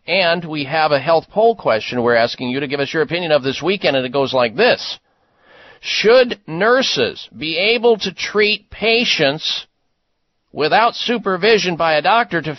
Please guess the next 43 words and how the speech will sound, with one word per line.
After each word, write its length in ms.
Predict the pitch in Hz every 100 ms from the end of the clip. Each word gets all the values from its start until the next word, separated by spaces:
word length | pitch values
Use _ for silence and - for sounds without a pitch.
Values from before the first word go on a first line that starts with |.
| -
fill 240 | 196 190
the 120 | 160
doctor 340 | 151 185 196 156
shortage 420 | - 190 190 143
void? 380 | 175 247 180 - - -
Yes 520 | - 135 190 226 - - _ _ _ _ -
or 340 | 170 196 202
no? 520 | 208 262 240 131 - -
Vote 280 | 120 180 175
on 340 | 165 151 139 - _ _ -
my 100 | 135
website 440 | 170 143 151 135
at 100 | 113
doctor 380 | 135 135 - 139
bob 320 | 120 113 107
dot 240 | 104 90
com. 380 | - 127 95 - _ -
D 180 | 160 214
O 100 | 208
C 240 | - 185
T 180 | - 185
O 100 | 151
R 280 | 120 120 - -
bob 340 | 101 98 98 - _
dot 240 | - 90 -
com. 340 | - 90 - _ - - - - _
All 100 | 120
right, 80 | 120
we're 60 |
gonna 120 | 156
go 100 | 160
to 60 | 151
phone 220 | 156 156
calls 220 | 165 151
in 40 | 143
a 40 |
moment. 260 | 156 180 175
First, 320 | 196 185 -
this. 400 | 196 175 - -
Summer 580 | - - 226 262 175 170
is 240 | 170 165 143
almost 640 | 190 214 220 156 139 - -
gone, 400 | 175 151 64